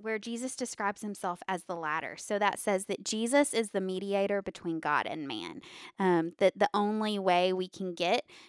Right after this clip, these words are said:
to heaven is, is through Jesus. So we're seeing this way back in Genesis, um,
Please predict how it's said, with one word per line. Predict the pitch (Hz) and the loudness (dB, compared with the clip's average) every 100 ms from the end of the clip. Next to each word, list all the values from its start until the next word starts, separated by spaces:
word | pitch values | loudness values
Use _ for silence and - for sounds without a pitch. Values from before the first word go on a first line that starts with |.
| _ | _
to | - 233 269 | 2 6 8
heaven | 302 320 349 339 330 | 8 8 8 6 2
is, | 220 208 190 - | 0 0 0 -2
is | 185 - | -6 -4
through | 180 160 | -2 -4
Jesus. | - 139 - - | -4 -8 -8 -6
So | - 202 196 | -2 2 2
we're | 202 | 2
seeing | - 240 226 208 | 0 0 0 0
this | 190 185 - | -2 -4 -6
way | 214 202 208 | 0 4 4
back | 208 190 190 - - | 6 8 8 4 -4
in | 185 185 | -2 -2
Genesis, | 175 190 180 180 - - 190 - - | 4 4 4 0 -4 -6 -6 -8 -6
um, | 202 185 180 | -2 0 0